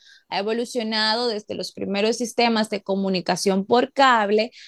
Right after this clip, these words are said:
hasta la actual era de teléfonos móviles inteligentes y las redes cinco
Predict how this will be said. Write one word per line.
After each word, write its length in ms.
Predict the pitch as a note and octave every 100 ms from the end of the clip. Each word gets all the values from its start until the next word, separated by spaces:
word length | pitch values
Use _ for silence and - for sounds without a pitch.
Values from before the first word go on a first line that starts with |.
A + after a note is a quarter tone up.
| _ -
hasta 480 | B3 C4+ B3+ C#4
la 140 | A#3+ G#3
actual 580 | - - A3 A3 A#3+ -
era 280 | - B3+ B3+
de 120 | G#3+
teléfonos 720 | G3 F#3+ F#3+ F#3+ B3 C4 - B3+
móviles 580 | B3 C4 C#4+ C#4+ - -
inteligentes 1080 | C#4+ E4 F4+ E4+ C#4+ G#3+ G3 G#3 A3+ - -
y 140 | D4
las 280 | B3+ A3 -
redes 460 | F#3+ G#3 A3+ - -
cinco 800 | - - A3+ A3+ G#3 G#3 E3+